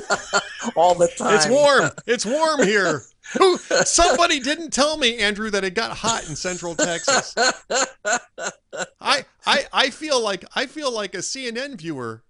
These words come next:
Speaker 2: who, who just realized that the Hunter Biden story was legit. Wait a minute. Who?
Speaker 1: Yeah.
Speaker 2: I, I
Speaker 1: Wait
Speaker 2: wasn't
Speaker 1: a
Speaker 2: told
Speaker 1: minute.
Speaker 2: that that
Speaker 1: Yeah,
Speaker 2: was legit.
Speaker 1: that's right. That's right. I, I thought, I thought, uh, Brian Stelter was,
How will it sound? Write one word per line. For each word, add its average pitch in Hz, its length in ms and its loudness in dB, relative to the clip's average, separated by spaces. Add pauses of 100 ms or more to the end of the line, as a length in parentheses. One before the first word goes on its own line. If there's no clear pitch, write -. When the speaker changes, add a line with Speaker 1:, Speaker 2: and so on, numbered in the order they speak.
Speaker 2:
who, 202 240 -10
who 202 200 -12
just 240 240 -14
realized 214 480 -6
that 170 120 -10
the 180 80 -10
Hunter 208 240 -6
Biden 208 320 -8
story 196 240 -2
was 185 200 -8
legit. 214 480 -4 (300)
Wait 381 120 0
a 349 40 -4
minute. 214 200 0
Who? 381 80 2
Speaker 1:
Yeah. 415 120 -2 (220)
Speaker 2:
I, 220 240 -12 (180)
I 339 180 -2
Speaker 1:
Wait 370 60 -6
Speaker 2:
wasn't 370 240 0
Speaker 1:
a 262 40 -6
Speaker 2:
told 185 180 0
Speaker 1:
minute. 123 140 0
Speaker 2:
that - 120 -12
that - 140 -6
Speaker 1:
Yeah, - 80 -10
Speaker 2:
was - 140 -10
legit. - 200 -10
Speaker 1:
that's - 260 -10
right. - 160 -20 (380)
That's 269 300 -4
right. 277 280 -4
I, 269 320 -6
I 226 220 -8
thought, 247 340 -6 (460)
I 104 120 -8
thought, - 460 -8
uh, 160 320 -6
Brian 180 260 -4
Stelter 202 520 -4
was, 151 280 -4